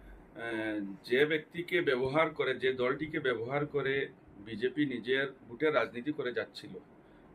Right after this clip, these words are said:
সেই দলের যে, এ, কাণ্ডারি,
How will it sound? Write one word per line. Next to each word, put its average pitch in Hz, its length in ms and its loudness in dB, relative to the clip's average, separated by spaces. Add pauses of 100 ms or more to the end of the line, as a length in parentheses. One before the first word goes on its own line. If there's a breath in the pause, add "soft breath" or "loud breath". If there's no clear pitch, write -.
সেই 190 580 4 (200)
দলের 147 640 6
যে, 160 360 2 (380 loud breath)
এ, 113 120 -4
কাণ্ডারি, 127 480 4